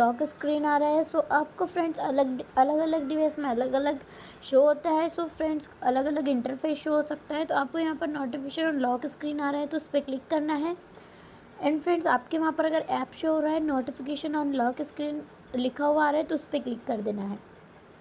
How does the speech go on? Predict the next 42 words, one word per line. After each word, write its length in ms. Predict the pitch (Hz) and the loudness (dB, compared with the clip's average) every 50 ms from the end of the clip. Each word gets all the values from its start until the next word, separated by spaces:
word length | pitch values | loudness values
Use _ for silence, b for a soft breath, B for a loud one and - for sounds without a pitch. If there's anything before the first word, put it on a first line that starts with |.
| - - - - - B B B B B B B B - 254 | -20 -20 -20 -20 -20 B B B B B B B B 0 4
जैसे 280 | 247 285 302 302 349 | 4 4 6 6 4
ही 80 | 381 403 | 4 4
फ्रेंड्स 320 | 381 - 359 359 370 359 | 4 4 4 4 6 4
आप 180 | 359 349 349 - | 2 2 2 2
क्लिक 240 | - 311 320 320 - | 0 0 0 0 2
करते 300 | - 349 330 311 320 311 | 4 4 4 4 4 4
हैं, 160 | 311 330 330 | 6 6 4
so 100 | 320 339 | 2 0
यहाँ 240 | 330 311 302 277 269 | 0 2 2 0 2
पर 140 | - 320 | 4 2
आप 80 | 311 311 | 2 2
देख 260 | 262 247 302 302 285 | 2 2 2 2 2
सकते 340 | 294 - 311 294 - - 320 | 2 -2 -4 -4 -2 0 0
हैं 140 | 320 320 311 | 2 2 2
कुछ 160 | 320 330 285 | -2 -2 -2
इस 180 | 330 302 - - | -2 -4 -2 0
टाइप 200 | 311 302 285 294 | 0 0 0 2
का 80 | 311 | 2
interface 520 | 311 302 277 254 269 254 - 302 311 311 302 | 2 2 2 0 -4 -2 0 0 0 0 -2
show 220 | - - 320 311 | -2 0 4 4
होता 300 | 285 262 262 262 - 233 | 4 4 2 0 0 0
है। 240 | 214 220 220 208 - - - - - - - - B B B B B B B B B B | 0 2 0 -2 -4 -8 -16 -20 -20 -20 -20 -20 B B B B B B B B B B
So 80 | - 349 | 0 2
यहाँ 280 | 359 349 349 339 330 - | 2 4 4 4 4 2
पर 100 | 370 370 | 0 -2
scroll 460 | 349 - - - 277 294 294 302 311 | -2 -4 -6 0 4 6 6 6 6
down 260 | 302 320 330 339 339 | 4 2 2 0 -2
करना 280 | 330 339 320 277 262 285 | -2 -4 -2 -2 0 0
है 420 | 285 294 311 330 359 349 - - - - - - - - - - - - | 2 2 2 0 -2 -4 -10 -20 -20 -20 -20 -20 -20 -20 -20 -20 -8 -4
और 80 | 269 294 | 0 0
यहाँ 200 | 311 311 302 294 | 2 2 2 2
पर 140 | 294 359 | 2 0
notification 720 | 330 320 294 277 262 - 302 277 269 - 320 320 - 339 | 2 2 2 0 0 -2 -6 -6 -4 -4 -2 0 0 0
on 200 | 330 330 320 302 285 262 | 2 2 0 0 0 0
lock 180 | 247 254 277 269 | 0 -2 -2 -2
screen 420 | 330 302 - - - 311 302 294 | -4 -6 -6 -4 -2 -2 -2 -2
मिलेगा, 360 | 302 294 294 - 285 285 311 | -2 -2 0 0 0 2 0
इस 60 | 330 | -2
पर 180 | 320 - - 320 | -2 -4 -8 -8
click 280 | - - 285 285 - - | -4 -2 -4 -4 -4 -4
करना 320 | - - 214 214 220 226 | -6 -6 -6 -4 -4 -4
है। 280 | 220 208 226 226 220 | -4 -4 -6 -8 -8